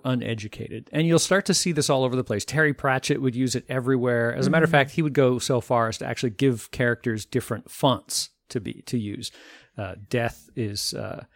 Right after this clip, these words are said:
Speaker 1: in all caps. And I believe the golem actually communicates in, in Hebrew font
Speaker 2: Mm-hmm.
Speaker 1: in Discworld. So, yeah, all sorts of cool things of the way that you spell the word,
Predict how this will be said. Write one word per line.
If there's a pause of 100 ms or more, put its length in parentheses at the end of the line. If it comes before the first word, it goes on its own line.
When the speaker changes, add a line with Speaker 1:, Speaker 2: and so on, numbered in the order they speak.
(220)
Speaker 1:
in
all
caps. (380)
And (200)
I
believe
the
golem
actually
communicates
in,
in
Hebrew (120)
font (180)
Speaker 2:
Mm-hmm. (180)
Speaker 1:
in
Discworld. (440)
So, (360)
yeah, (140)
all
sorts
of
cool
things
of
the
way
that
you
spell
the
word,